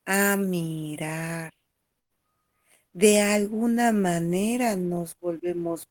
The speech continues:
videntes, porque entramos en otras dimensiones. Somos guiados, somos orientados. Y para ello también se requiere un proceso.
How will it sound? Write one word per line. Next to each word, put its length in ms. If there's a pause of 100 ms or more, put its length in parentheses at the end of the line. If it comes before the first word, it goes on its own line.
videntes, 1200 (2500)
porque 380
entramos 640
en 260
otras 640
dimensiones. 1300 (680)
Somos 640
guiados, 640
somos 480
orientados. 1080 (840)
Y 100
para 260
ello 360
también 760
se 160
requiere 460
un 140
proceso. 440